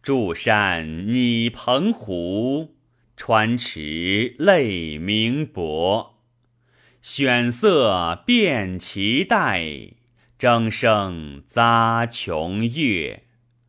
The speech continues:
晨钟陪夕雁，笙歌待明发。年貌不可还，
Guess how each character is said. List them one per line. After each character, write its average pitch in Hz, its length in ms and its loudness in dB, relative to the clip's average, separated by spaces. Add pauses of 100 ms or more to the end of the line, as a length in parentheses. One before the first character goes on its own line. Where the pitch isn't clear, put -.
(520)
晨 151 360 0
钟 185 640 2
陪 143 540 0
夕 208 520 -2
雁， 98 760 -2 (380)
笙 120 440 0
歌 92 800 -2
待 117 400 2 (280)
明 104 500 -2
发。 113 600 0 (1040)
年 123 340 2
貌 127 600 2
不 185 540 2
可 101 460 2
还， 101 880 0